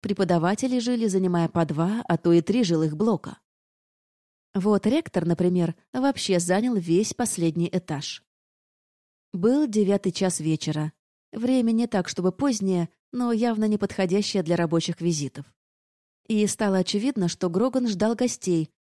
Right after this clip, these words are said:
но не нас, а кого-то более близкого, потому что на мой уверенный стук раздалось «Заходи». Мы с Винсентом переглянулись, но заходить не рискнули.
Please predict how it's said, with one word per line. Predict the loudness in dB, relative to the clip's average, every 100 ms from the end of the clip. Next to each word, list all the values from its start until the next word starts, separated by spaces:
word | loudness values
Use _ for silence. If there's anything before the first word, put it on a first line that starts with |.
| _
но | -4
не | 0 2
нас, | 0 -2 -4 -4
а |
кого-то | -2 -2 0 2
более | 2 2
близкого, | 2 2 0 -4 -6 -6 -8 _ _ -8
потому | -2 0 0
что | 0 -2
на | 0
мой | 2 2
уверенный | 2 2 2 0 -2
стук | -4 0
раздалось | 0 2 2 2 0 -4 _ _ _ -6
«Заходи». | 0 2 2 0 2 0 -2 _ _ _ _ _ _ _ _ _ _ _ -2
Мы | 0 2 2
с | 0
Винсентом | 0 0 2 -2 -2 -2
переглянулись, | 0 0 2 0 0 0 -2 -4 -2
но | 0
заходить | 2 0 0 0 0
не | 2
рискнули. | 2 0 -2 -2 -2 -6